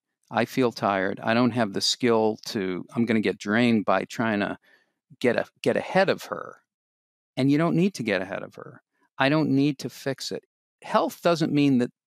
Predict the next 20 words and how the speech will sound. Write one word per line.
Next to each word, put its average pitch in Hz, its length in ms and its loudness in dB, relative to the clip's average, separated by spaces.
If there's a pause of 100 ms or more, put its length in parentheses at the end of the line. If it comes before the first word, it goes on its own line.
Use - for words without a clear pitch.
(100)
that 123 180 -2
everything 120 380 -2
stops. - 840 -4 (800)
It 135 120 0
means 160 380 2
that 131 160 0
we're 120 160 -4
connecting. 135 800 -4 (240)
Now, 120 380 2 (920)
what's 123 240 0
going 160 220 2
on 135 140 4
inside 101 480 0
me? 156 460 2 (220)
How 139 200 0
do 151 140 2
I 120 120 4
deal 107 300 -2
with 92 220 -6
that? 110 380 0